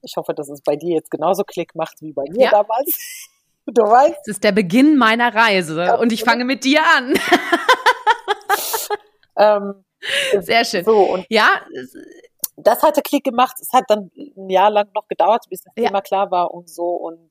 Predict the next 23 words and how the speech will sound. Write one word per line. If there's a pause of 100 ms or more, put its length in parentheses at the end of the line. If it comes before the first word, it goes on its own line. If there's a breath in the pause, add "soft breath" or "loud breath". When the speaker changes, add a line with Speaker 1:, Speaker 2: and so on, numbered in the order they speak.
(140)
Speaker 1:
äh,
aber
ich,
ich
fand
schon,
schon
mutig,
diese
Entscheidung
zu
treffen,
weil
natürlich,
ne,
Vollzeit,
Kind,
schwanger
Speaker 2:
Klar.
Speaker 1:
und
dann (480 soft breath)
trotzdem
sagen,